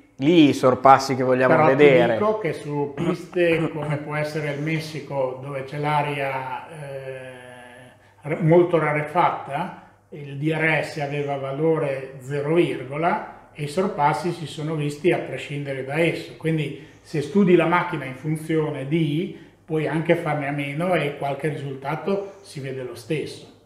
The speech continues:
Speaker 1: No, certo.
Speaker 2: Curioso è il fatto che la fia, eh, abbia dichiarato che, eh, era andata in crisi, che cosa?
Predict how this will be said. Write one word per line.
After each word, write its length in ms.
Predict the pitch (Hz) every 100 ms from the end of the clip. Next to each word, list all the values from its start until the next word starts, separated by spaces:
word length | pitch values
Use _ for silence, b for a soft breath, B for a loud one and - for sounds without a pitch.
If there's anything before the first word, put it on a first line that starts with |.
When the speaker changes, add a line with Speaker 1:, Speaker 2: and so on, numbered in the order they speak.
| _
Speaker 1:
No, 160 | 135 98 -
certo. 460 | 120 107 - - -
Speaker 2:
Curioso 480 | 214 214 165 202 233
è 40 |
il 60 | 220
fatto 360 | 156 156 220
che 100 | -
la 120 | 160 139
fia, 640 | - 160 202 214 - -
eh, 320 | 151 143 135 127 120
abbia 320 | 147 147 143
dichiarato 680 | 147 151 180 170 147 - 202
che, 100 | 202
eh, 720 | 143 160 180 170 147 139 135 135
era 140 | 147
andata 320 | 151 147 151
in 120 | 147 143
crisi, 380 | 156 180 180
che 120 | 160 147
cosa? 320 | 147 127